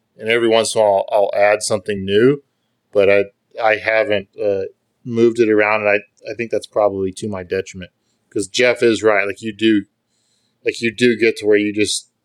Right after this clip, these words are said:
you draw an index and transition an index to the same target over and over, and,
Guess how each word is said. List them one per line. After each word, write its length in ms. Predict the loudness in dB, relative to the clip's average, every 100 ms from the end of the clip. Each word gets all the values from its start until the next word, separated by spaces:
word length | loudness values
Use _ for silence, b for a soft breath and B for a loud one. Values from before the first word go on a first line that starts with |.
| _
you 220 | -8 -8 -2
draw 320 | 2 4 4
an 100 | 0
index 420 | 0 2 2 -2
and 120 | -8
transition 580 | -4 -4 -2 -4 -4 -4
an 60 | -4
index 420 | 2 2 2 -2
to 80 | -4
the 80 |
same 340 | -2 0 -2 -2
target 420 | -2 0 -2 -4 _ _ _ _ _ _ _ _
over 260 | 2 4 4
and 80 |
over, 420 | 4 4 4 2 2
and, 220 | -2